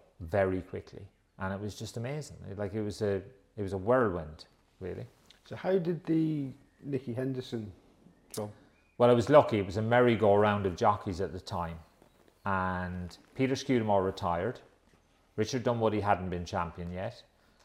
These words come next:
Speaker 1: and he was offered a pipe job. He was Nicky's jockey. With David Nicholson.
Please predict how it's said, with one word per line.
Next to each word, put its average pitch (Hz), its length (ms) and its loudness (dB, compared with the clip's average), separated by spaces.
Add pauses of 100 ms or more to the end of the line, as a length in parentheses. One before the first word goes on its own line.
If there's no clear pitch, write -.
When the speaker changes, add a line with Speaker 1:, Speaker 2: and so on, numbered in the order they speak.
Speaker 1:
and 92 120 -6
he 95 80 -4
was 87 160 -4
offered 95 260 0
a 87 40 -8
pipe 90 280 -2
job. 71 240 -10 (1160)
He 113 180 2
was 95 320 0
Nicky's 87 380 -10
jockey. - 380 -6 (760)
With - 340 0
David 98 300 -2
Nicholson. - 400 -4